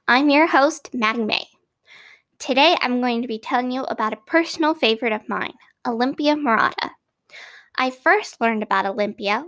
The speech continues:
when my friend let me borrow the Chosen Daughter series published by P N R. One of the books in this series, The Weight of a Flame, The Passion of Olympia Murata by Simon Edekar,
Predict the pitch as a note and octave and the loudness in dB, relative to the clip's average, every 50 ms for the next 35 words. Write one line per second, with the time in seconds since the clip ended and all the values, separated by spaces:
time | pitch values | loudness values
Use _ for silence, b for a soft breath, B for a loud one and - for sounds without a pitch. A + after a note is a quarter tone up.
0 | E4+ - - C4 C4 C4+ C4 C#4 D4 - - C#4+ D4 E4 E4+ E4+ E4+ E4 E4+ E4+ | -10 -6 -4 -4 -2 -2 -4 -4 -6 -4 -2 0 0 2 2 0 0 0 -2 -4
1 | E4+ - A#3+ A3+ A3 A3 A3+ A3+ A3 G#3+ - - - A#3+ C4 - E4 D#4 C#4+ C#4 | 0 2 2 4 4 2 0 -2 -6 -10 -10 -4 -2 -2 -2 0 -2 0 2 4
2 | B3+ C4+ C#4 C4+ C4+ - - G#3+ G#3 G#3+ A3 - - _ - D#4+ D#4+ D4 A#3 A#3+ | 4 4 2 0 -2 -4 -4 -4 -4 -4 -4 -8 -10 _ -2 0 0 0 -2 -2
3 | - - _ - G#3+ G#3+ G#3+ - - C4 A#3 A#3 B3 B3+ B3 - - - C#4+ E4 | -4 -6 _ -2 -2 -2 -2 -6 -10 -8 -6 -2 0 0 0 0 -2 -6 -12 -16
4 | _ _ _ _ b b b b b b b b b b b b - C4+ D#4 G4 | _ _ _ _ b b b b b b b b b b b b 0 2 4 4
5 | G#4+ F#4 C#4+ - B3+ A3+ G#3+ G#3+ - - G#3+ G#3+ G#3 G#3 G#3+ - - - - A3 | 2 2 0 2 2 0 0 0 -4 -6 -6 -6 -6 -6 -8 -12 -14 -12 -10 -8
6 | A3 G#3+ G#3 A#3 C4 C#4 - _ _ _ _ _ _ _ - - - - A#3 A3 | -6 -6 -6 -6 -8 -10 -12 _ _ _ _ _ _ _ -20 -20 -16 -14 -8 -4
7 | A3+ A#3 B3+ C4+ - - - C4+ C#4+ D4 D4 - - A#3 A3 A3+ B3+ C#4 C4 A#3 | 0 0 0 0 0 0 0 2 2 0 -2 0 2 2 2 2 0 -2 -4 -6
8 | - - B3 G#3 A#3 - - - A#3 A3+ G#3 G#3 G#3 G#3 G#3+ G#3 G3+ - G#3+ G3+ | -4 -2 -2 -2 -2 -4 -6 -4 -4 -2 -2 -2 -2 -2 -2 -4 -6 -8 -8 -6
9 | G3+ G3+ G#3 A#3 A#3+ A3+ G#3+ A3+ C4 B3+ - G#3+ G#3 - - - B3 A3 A3 G3+ | -4 0 2 2 2 4 4 2 2 2 0 -2 -2 -4 -6 -2 -2 -2 -2 -2
10 | G3+ - G3+ - - _ - - C4 - A3+ A3+ | -4 -4 -6 -8 -8 _ -2 0 2 2 2 2